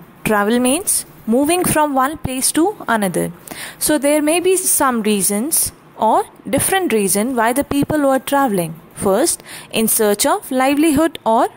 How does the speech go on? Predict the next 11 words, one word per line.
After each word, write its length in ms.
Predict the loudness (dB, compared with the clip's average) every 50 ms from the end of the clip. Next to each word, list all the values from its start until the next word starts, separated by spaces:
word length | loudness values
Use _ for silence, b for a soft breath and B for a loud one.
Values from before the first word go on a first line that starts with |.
| -18 -18
food. 400 | -14 -10 -4 0 0 2 2 0 -2 -6 -20 B B B B B B B B B B
Then, 380 | -6 -2 0 0 0 0 -4 -8 B B B B B
sometime 680 | -2 0 2 0 0 0 0 0 2 2 2 0 0
they 120 | 2 2 2
wanted 420 | 4 2 2 2 2 0 0 2
to 100 | 2 2
escape 600 | 2 2 0 0 -4 -6 -4 -4 -4 -4 -4 -6
from 340 | -6 -2 0 0 0 0 -2
natural 460 | 0 0 -2 -2 -2 -2 0 0 0
disasters 720 | 0 0 0 0 0 0 -2 -2 0 0 0 2 0 0
like 360 | 0 0 0 0 0 -2 -4